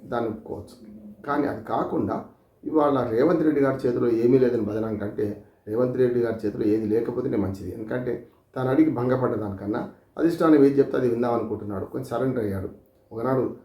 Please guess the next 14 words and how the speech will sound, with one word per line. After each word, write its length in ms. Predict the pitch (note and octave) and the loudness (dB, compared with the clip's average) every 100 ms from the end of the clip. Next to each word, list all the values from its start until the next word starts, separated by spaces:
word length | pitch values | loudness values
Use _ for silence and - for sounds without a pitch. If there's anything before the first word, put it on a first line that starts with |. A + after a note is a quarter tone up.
| _ - | _ -16
మా-, 260 | F#2+ F#2+ | -12 -10
మహానాయకుడైన 920 | G#2 A#2 C3 B2 A#2+ B2 B2 B2 A#2+ A#2 G#2 F#2 - G2+ | -6 -2 0 2 2 2 2 2 0 0 -4 -6 -8 -8
రాజశేఖర 300 | A#2 B2+ B2+ | -4 -2 -2
రెడ్డి 180 | B2+ | -2
గారే 440 | B2+ B2 C#3 A2+ - _ _ - | 0 2 2 0 -8 _ _ -8
ఆనాడు 200 | B2+ C3 | -2 -2
సరెండర్ 380 | B2+ B2 B2 A#2+ | 0 -2 -2 -2
అయినప్పుడు 340 | G#2+ G#2 D#2+ | -6 -6 -6
రేవంత్ 300 | - G2+ B2 | -6 -4 -2
రెడ్డి 160 | D#3+ D#3 A2+ | 0 0 -4
తక్కువ 220 | - D3+ | -2 0
అని 160 | C#3 | 2
అంటలేను, 420 | A#2+ A2 A#2+ A#2 - | 0 -2 -2 -2 -4
కానీ 380 | - G#2 G2 | -4 -4 -4